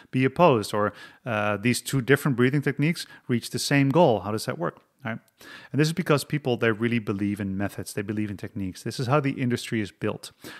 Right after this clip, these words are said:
The industry works in a way where you figure out a breathing technique, you package it,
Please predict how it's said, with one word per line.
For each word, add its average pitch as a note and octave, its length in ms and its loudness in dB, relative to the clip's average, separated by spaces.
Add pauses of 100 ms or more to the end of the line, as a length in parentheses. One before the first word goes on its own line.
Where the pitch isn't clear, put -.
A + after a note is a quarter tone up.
(100)
The A#2 100 -2
industry A#2 340 -2
works G#2 300 -4
in G#2+ 100 -10
a G2+ 60 -10
way E3+ 320 6
where B2 160 4
you G2 300 -2 (260)
figure A#2 400 0
out G2+ 140 2
a - 20 0
breathing E3 260 4
technique, C3 400 0 (160)
you A#2+ 120 -2
package C#3+ 420 4
it, B2 180 4